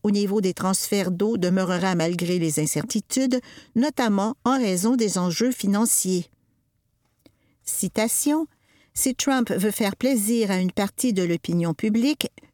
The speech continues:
une partie de sa base électorale, oui,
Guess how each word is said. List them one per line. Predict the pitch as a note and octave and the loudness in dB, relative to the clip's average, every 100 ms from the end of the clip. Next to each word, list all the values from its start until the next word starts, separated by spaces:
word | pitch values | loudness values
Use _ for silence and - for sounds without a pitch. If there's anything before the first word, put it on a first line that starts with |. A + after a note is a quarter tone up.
| - | -2
une | F#3 | 0
partie | G3 F3+ - B3+ | 0 -2 -2 0
de | F#3 | 2
sa | D#3+ E3+ | 0 0
base | E3 F3 D#3+ | 0 0 2
électorale, | D3 D3+ - G3 A3 B3+ C#4 C#4+ _ _ _ _ | 0 -2 -2 -2 2 0 0 -4 _ _ _ _
oui, | A3+ B3 F4 | 0 2 2